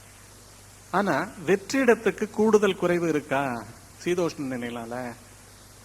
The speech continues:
வெற்றிடத்தில் இருக்கும் காற்றுக்குத்தான் அது இருக்கே தவிர வெற்றிடத்துக்கு எந்த மாறுதலும் கிடையாது. நம்ம கிட்டயே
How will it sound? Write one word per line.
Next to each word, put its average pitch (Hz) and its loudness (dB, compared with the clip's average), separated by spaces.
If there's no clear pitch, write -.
வெற்றிடத்தில் 202 0
இருக்கும் 185 -2
காற்றுக்குத்தான் 208 2
அது 160 -2
இருக்கே 143 -6
தவிர 127 -4
வெற்றிடத்துக்கு 214 0
எந்த 180 -2
மாறுதலும் 165 -2
கிடையாது. 131 -4
நம்ம 202 0
கிட்டயே 196 2